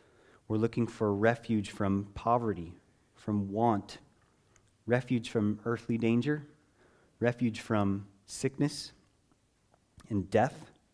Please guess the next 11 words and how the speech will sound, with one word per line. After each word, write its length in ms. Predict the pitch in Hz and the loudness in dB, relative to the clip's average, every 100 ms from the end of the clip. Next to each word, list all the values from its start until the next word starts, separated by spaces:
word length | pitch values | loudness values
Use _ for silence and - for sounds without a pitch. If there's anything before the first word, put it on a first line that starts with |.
| _ _ _ _ _ _ _ _ _ _ - 113 | _ _ _ _ _ _ _ _ _ _ 0 2
Refuge 340 | 123 135 120 | 2 0 0
from 160 | 123 110 | 0 0
the 60 | |
consequences 760 | 107 - 120 117 - 120 120 107 | 0 -2 -2 -4 -2 -2 -2 -2
of 100 | 107 | -2
our 100 | 98 | -2
sin. 500 | - - 110 131 147 - _ _ _ _ _ _ _ _ _ _ _ _ _ _ _ _ _ _ _ _ _ _ _ _ _ _ _ - | -6 -2 0 0 -2 -12 _ _ _ _ _ _ _ _ _ _ _ _ _ _ _ _ _ _ _ _ _ _ _ _ _ _ _ -2
All 280 | 139 156 | 2 4
those 240 | 151 143 135 | 6 6 6
things 260 | 160 123 | 4 6
we, 260 | 117 165 | 6 4